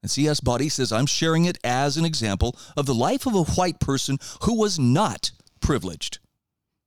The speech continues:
Now, this is pertinent to, well, you know, it's always been that way, and, you know, they founded the whole country, and that whole system was founded on it. Let's go back to the very founding of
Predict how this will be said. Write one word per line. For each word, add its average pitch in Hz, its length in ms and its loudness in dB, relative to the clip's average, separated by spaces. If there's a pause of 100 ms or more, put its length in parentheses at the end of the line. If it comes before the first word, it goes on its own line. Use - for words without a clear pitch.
(220)
Now, 196 60 0
this 208 160 0
is 220 80 -4
pertinent 196 460 0
to, 185 160 2
well, 139 240 4
you 139 100 0
know, 127 160 0
it's 113 80 -2
always 190 300 0
been 160 160 0
that 135 180 0
way, 127 280 2
and, 120 140 2
you 135 80 2
know, 131 120 2
they 135 120 2
founded 214 420 -2
the 151 100 0
whole 151 160 2
country, 170 420 0
and 139 80 2
that 127 120 2
whole 110 180 4
system 175 340 -2
was 143 140 0
founded 135 280 0
on 117 120 2
it. 117 80 -4 (1300)
Let's 180 160 0
go 262 160 2
back 165 240 0
to - 100 -2
the 113 160 0
very 151 800 0
founding 120 680 0 (1300)
of 113 480 -2